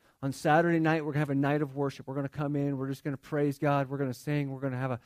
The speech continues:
short time of testimony, some different things. And then on Sunday morning, we're gonna meet here at nine forty-five, and we're gonna go out. We're gonna have a short devotional, and we're gonna go out. We're gonna go into the neighborhoods. We're gonna go to a nursing home.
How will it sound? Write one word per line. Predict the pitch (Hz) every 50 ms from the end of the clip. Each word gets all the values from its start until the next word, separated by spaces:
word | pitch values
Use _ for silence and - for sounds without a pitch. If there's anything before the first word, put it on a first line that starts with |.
| - - - - - _
short | - - 185 170 165 -
time | - 165 156 147
of | 139
testimony, | - - 156 151 - - 170 156 151 147 143
some | - 151
different | 147 156 151 156 147 -
things. | - 151 151 147 - - - - - _
And | 143 156
then | 165 170
on | 160 139
Sunday | 123 - - 170 180 196 180 175
morning, | 175 156 143 147 160 175 190 208 208 - _ _ _ _ _ _ _ _ _
we're | 156 175
gonna | 175 180 156
meet | 143 143 151 170 196 196
here | - - 202 196 214 226 214 - _ _ _ -
at | 156 147
nine | 143 143 143 151 175 185
forty-five, | - - 170 180 180 175 - 180 175 185 196 202 -
and | 147 139
we're | 143 139
gonna | 151 143 123
go | 113 135 127 127
out. | 120 113 107 92 - _ _ _ _ _ _ _ _ _ _ _ _ _ _ _ _ _ _ _ _ _
We're | 151
gonna | 156 147 127
have | 117
a | -
short | - 180 185 180
devotional, | - 170 143 160 165 175 170 - 190 180 -
and | 151 147 135
we're | 156 160
gonna | 165 160 143 123
go | - 139 139 139 139
out. | 131 127 113 95 - _ _ _ _ - - _
We're | - 170
gonna | 165 180 160
go | 147 147 165 165 165
into | 160 151 156
the | 135 139
neighborhoods. | 135 143 160 170 180 170 170 185 190 185 175 - - - - _ -
We're | 170
gonna | 160 175 160 151
go | 165 170
to | 165 - 165 143
a |
nursing | 131 139 160 175 170 - 185 175
home. | 151 180 180 180 - 165